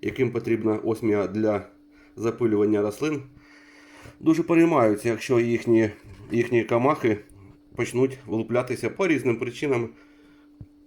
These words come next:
раніше наміченого сроку. Що можна із цим діяти? Невже, невже це вирок для осмії?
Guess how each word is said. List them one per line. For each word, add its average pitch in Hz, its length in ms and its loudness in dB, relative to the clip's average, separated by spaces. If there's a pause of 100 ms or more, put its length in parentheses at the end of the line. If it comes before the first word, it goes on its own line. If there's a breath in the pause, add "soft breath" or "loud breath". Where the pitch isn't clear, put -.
(180)
раніше 113 680 0
наміченого 107 600 0
сроку. 92 460 -4 (120)
Що 147 240 -2
можна 123 420 0 (120)
із 107 320 -4 (520 soft breath)
цим 120 340 0 (180)
діяти? 104 500 0
Невже, 110 500 2 (440 loud breath)
невже 117 340 2
це 120 200 0
вирок 110 360 2
для 110 120 -2
осмії? 101 500 0